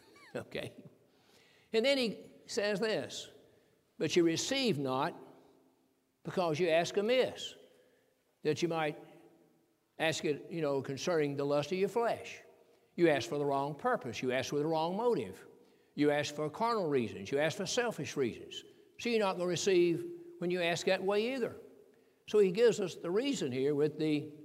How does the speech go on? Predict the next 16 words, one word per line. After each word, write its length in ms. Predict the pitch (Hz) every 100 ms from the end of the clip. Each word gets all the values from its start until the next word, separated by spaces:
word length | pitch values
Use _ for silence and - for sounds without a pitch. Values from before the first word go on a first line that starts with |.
| -
"because." 720 | 175 - 95 101 - - - - _ _ _ _ _ - - _ _ _ _ _ _ _ _ _
In 100 | 208
the 60 | 196
book 180 | 214
of 160 | 156 139
Matthew 360 | 170 151 156 135
chapter 300 | 160 131 127
thirteen, 680 | 139 - - 131 113 127 123
the 80 | 127
Lord 240 | 160 160
Jesus 400 | 120 151 123 113
Christ 460 | - 131 107 123 -
began 300 | 123 135 120
speaking 440 | - - 175 165 131
to 140 | 127
the, 200 | 117 107